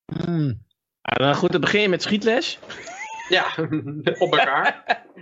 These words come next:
Speaker 3: Op elkaar. En degene die overleeft, die, eh, die kan dan, eh, het veld in. Het werk.
Speaker 1: Maar is het net als Boas, als ze dan, eh, de, de lat zo laag, eh, gelegd hebben dat er iemand met een Down-syndroom er ook kan gaan werken? Of, eh?
Speaker 3: Eh,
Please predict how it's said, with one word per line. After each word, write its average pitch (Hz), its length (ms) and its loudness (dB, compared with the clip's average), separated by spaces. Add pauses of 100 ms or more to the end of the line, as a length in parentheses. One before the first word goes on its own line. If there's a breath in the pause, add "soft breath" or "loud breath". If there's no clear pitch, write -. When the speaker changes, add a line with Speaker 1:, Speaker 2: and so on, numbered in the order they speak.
(120)
Speaker 3:
Op 156 120 -2
elkaar. 151 300 4
En 190 60 2
degene 165 180 0
die 160 160 0
overleeft, 170 500 -2
die, 175 220 -6
eh, 156 200 -2
die - 160 -2
kan 147 180 -2
dan, 139 260 -2
eh, 139 240 -2
het - 160 -10
veld 127 280 2
in. 107 100 2
Het - 280 -16
werk. 151 240 0
Speaker 1:
Maar 156 160 6
is 180 60 4
het 190 260 2
net 202 180 2
als 165 180 0
Boas, 185 400 2
als 190 140 2
ze 180 100 0
dan, 175 240 2
eh, 165 160 2
de, 165 340 2 (400)
de 160 260 0
lat 170 240 4
zo 180 240 2
laag, 175 320 0
eh, 160 460 2
gelegd 151 280 0
hebben 156 200 0
dat 151 120 -2
er 156 80 -2
iemand 156 220 -2
met 151 120 0
een 143 80 0
Down-syndroom 147 760 2
er 139 80 4
ook 156 140 2
kan 175 200 -4
gaan 175 160 2
werken? 185 420 0
Of, - 160 -10
eh? 180 240 2
Speaker 3:
Eh, 180 80 -2